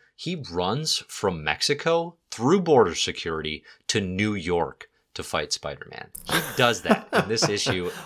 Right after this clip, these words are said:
Speaker 1: It's
Speaker 2: I'm
Speaker 1: awesome.
Speaker 2: gonna,
Speaker 1: Check it out.
Speaker 2: I'm gonna be putting that one in extra issues. That's already on the list.
Speaker 1: Nice.
Speaker 2: So.
Speaker 1: Excellent.
Speaker 2: All right. So finally, we're gonna move into three Thor issues, and I'm probably gonna treat these as just one big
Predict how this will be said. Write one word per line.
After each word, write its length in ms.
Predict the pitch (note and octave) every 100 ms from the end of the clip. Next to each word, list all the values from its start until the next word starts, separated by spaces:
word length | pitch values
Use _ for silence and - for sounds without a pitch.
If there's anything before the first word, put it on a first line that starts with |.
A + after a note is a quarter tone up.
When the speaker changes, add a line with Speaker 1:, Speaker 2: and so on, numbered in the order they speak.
| -
Speaker 1:
It's 160 | B2+
Speaker 2:
I'm 60 | A2
Speaker 1:
awesome. 260 | G2+ C3+ C#3
Speaker 2:
gonna, 140 | A#2+
Speaker 1:
Check 260 | - - -
it 100 | -
out. 60 | -
Speaker 2:
I'm 80 | C3
gonna 140 | C#3
be 100 | B2
putting 240 | B2 A2+
that 140 | A2 G2
one 120 | G#2
in 80 | G2+
extra 280 | G2+ - G2+
issues. 260 | G2+ G#2+
That's 160 | A2 A2
already 240 | G2+ G2
on 140 | F#2+ G#2
the 60 |
list. 380 | G#2+ A2+ A2 -
Speaker 1:
Nice. 280 | D2 C2 -
Speaker 2:
So. 80 | - -
Speaker 1:
Excellent. 360 | D#2+ - C#2 - - - _ _ _ _ _ _
Speaker 2:
All 120 | B2
right. 120 | A#2 F#2+
So 260 | - B2 -
finally, 420 | - D3 D3+ A2
we're 100 | G#2+
gonna 120 | A2+
move 160 | A2 A#2
into 160 | A2+ A2+
three 320 | - D3 E3
Thor 260 | - A2
issues, 380 | G2 G2+ A2 A2
and 100 | A#2
I'm 180 | F3 C4+ -
probably 440 | - - F#3 C#3
gonna 160 | A2 G#2+
treat 240 | - A2+
these 180 | A2+ G#2+
as 120 | G#2
just 180 | G#2+ -
one 220 | G#2 G2+
big 280 | G2+ G2+ G#2